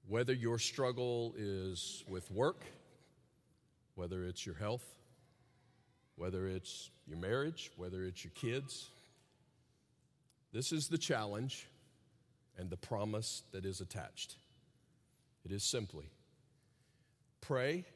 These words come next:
with thanksgiving and experience the peace of God.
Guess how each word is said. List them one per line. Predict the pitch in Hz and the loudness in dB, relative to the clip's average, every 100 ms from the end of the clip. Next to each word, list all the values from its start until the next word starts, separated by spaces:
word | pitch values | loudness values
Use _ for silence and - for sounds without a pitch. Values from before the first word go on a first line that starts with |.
| - - - - _ _ - | -20 -20 -20 -20 _ _ -2
with | 117 113 | -2 0
thanksgiving | 117 113 117 - 117 92 98 107 - - - _ _ _ _ _ _ _ _ _ _ 104 | -2 0 -2 0 0 0 -4 -6 -14 -20 -20 _ _ _ _ _ _ _ _ _ _ -6
and | 104 | -4
experience | 101 - - - 190 185 123 107 113 - - - - - - - - - - - | 0 4 2 2 6 8 6 4 0 -2 -4 -6 -16 -20 -20 -20 -20 -20 -20 -10
the | 98 | -8
peace | - 107 - | -4 -4 -2
of | 101 | -4
God. | 98 67 | -6 -8